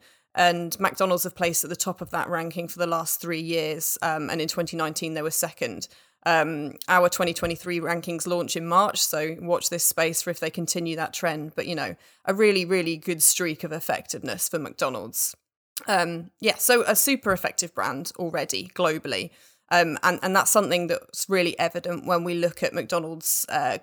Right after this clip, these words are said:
global portfolio of award wins. They're, they're not just in the U S and they're not just winning awards there.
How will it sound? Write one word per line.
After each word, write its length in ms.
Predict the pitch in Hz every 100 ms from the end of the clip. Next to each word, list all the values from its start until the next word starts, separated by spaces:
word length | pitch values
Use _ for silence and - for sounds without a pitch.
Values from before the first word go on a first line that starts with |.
| -
global 380 | 190 180 170 160
portfolio 640 | 175 - - 165 165 160
of 100 | 160
award 360 | 165 170 165 170
wins. 360 | 127 107 -
They're, 180 | 185 175 -
they're 140 | 190
not 280 | 208 220 -
just 320 | 180 - -
in 120 | 170
the 100 | 165
U 220 | 156 156
S 240 | 151 185 175
and 80 | 170
they're 60 |
not 200 | 175 175
just 300 | - 170 -
winning 240 | 170 170 165
awards 400 | 165 165 165 -
there. 320 | - -